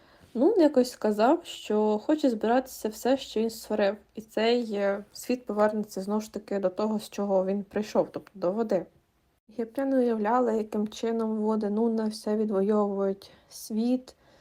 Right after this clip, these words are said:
і, тобто, створюється величезний потоп світовий. Єдині, хто лишається, це Атум, Ра і Осіріс після цього катаклізму.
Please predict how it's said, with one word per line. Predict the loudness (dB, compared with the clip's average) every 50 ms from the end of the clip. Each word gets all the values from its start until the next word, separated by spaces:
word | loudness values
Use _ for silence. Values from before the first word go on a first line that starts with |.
| _ _ _ _ _ _ _ -12
і, | -10 -8 -4 -4 -2 0 0 0 0 0 -2 -4 _ _ _ _ _ _ _ _ _ _
тобто, | 2 2 2 2 2 -2 2 2 2 2 2
створюється | -2 -8 -4 2 4 4 6 4 2 0 -2 -2 0
величезний | 2 2 2 0 0 0 0 0 0 2 0 -2
потоп | -2 -4 _ 2 2 2 2 2 -2 -2 -2 -12 -20 _ _ _ _ _ _ _ _ -18
світовий. | -10 -6 -4 -4 -2 -2 -4 -2 -2 -4 -6 -6 _ _ _ _ _ _ _ _ _ -20 -20 -20 _ _ _ _ _ _ _ -8
Єдині, | -6 0 4 4 6 6 4
хто | 2 4 4 4
лишається, | 4 4 2 2 4 6 6 6 4 0
це | 0 -2 -6 -4 0 0 2 2 0 0
Атум, | -2 -6 -4 2 2 4 4 4 2 -2 -2 2
Ра | 4 6 6 4 2 -2 -8 _ _ _ _ _ _ _ _ _ _ _ _ _ -20 _ _ _ _ _ _ -4
і | 0 2 2 2
Осіріс | 2 0 -2 -4 -2 0 0 0 0 0 -4 -6 -12 -18 _ _ _ _ _ _ _ _ _ -4
після | -4 -4 0 0 0
цього | 0 2 2 2 2
катаклізму. | 0 -2 -4 -4 -6 -8 -6 -6 -6 -6 -6 -8 -12 -14